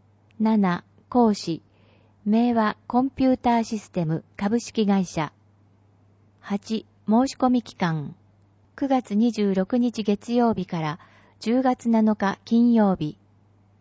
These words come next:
九、その他。受講者数等により、内容の変更や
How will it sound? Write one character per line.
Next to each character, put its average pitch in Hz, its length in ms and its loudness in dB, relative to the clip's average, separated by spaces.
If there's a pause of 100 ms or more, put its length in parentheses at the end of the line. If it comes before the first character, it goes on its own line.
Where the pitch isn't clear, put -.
(540)
九、 240 480 -2
そ - 160 0
の 226 160 4
他。 - 280 -8 (580)
受 - 180 -6
講 262 300 2
者 262 180 -4
数 247 260 -4
等 233 260 2
に 190 160 2
よ 180 140 0
り、 160 220 -8 (320)
内 247 280 0
容 254 200 2
の 240 120 0
変 233 260 0
更 214 280 -2
や 202 240 -2